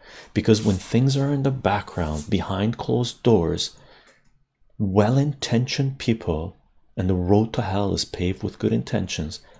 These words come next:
well-intentioned people support psychopaths. When things are in the light, psychopaths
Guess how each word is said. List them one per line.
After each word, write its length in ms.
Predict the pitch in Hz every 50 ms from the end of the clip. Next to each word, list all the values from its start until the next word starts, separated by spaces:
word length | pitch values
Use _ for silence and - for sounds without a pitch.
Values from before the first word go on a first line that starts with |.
| _ -
well-intentioned 1200 | - 90 87 95 92 101 117 135 143 151 147 - - - 123 135 135 - - 139 135 135 - -
people 500 | - 147 139 - - 85 82 80 - - - - - - - - _
support 880 | - - - - - - 113 - - - - 139 139 117 85 82 - - - - - _ -
psychopaths. 1300 | - - - - - - - - 110 113 104 - - 95 - - - - 82 76 - - - - - - - _ - - - - - - - - - -
When 240 | 104 101 90 87
things 420 | - - - 104 107 131 147 143 147
are 160 | 139 139 143
in 140 | 151 151 151
the 100 | 160 160
light, 540 | - - 104 82 76 85 - - - - - _ _ _ _ _ - _ _
psychopaths 1300 | - - - - - - 120 135 139 - 135 113 - - - 85 76 76 - - - - - - -